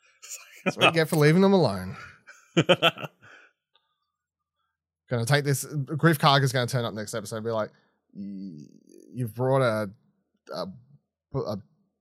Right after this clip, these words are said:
Speaker 2: type of wildlife into this planet that isn't meant to be
Speaker 1: Ruin
Speaker 2: here.
Speaker 1: the, gonna, it'll ruin the
Speaker 2: And now
Speaker 1: ecosystem.
Speaker 2: you've <laughs> ruined my ecosystem." Yeah. <laughs> That's really, why would you do that to
Speaker 1: It's
Speaker 2: me?
Speaker 1: fine. There's, it's
Speaker 2: Why'd
Speaker 1: a
Speaker 2: you
Speaker 1: massive planet, you know?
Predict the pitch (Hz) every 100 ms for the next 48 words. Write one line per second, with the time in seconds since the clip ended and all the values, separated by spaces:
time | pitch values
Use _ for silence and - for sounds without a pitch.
0 | _ - 147 135 113 107 135 151 135 _
1 | _ - 113 120 135 110 104 107 120 -
2 | 131 127 92 110 _ _ _ _ _ _
3 | 95 - - 127 120 120 - 156 123 160
4 | 190 175 160 165 143 147 117 180 190 151
5 | 123 113 110 - 123 127 101 151 208 196
6 | 156 123 95 143 101 95 98 - 110 170
7 | 165 165 254 277 262 269 220 208 - _
8 | - 202 208 - - 127 - - 92 107
9 | 139 165 135 131 160 151 117 143 190 127
10 | 151 160 156 104 98 101 104 107 _ 135
11 | 143 147 147 127 104 98 101 98 95 92
12 | 101 - _ _ _ _ _ - 101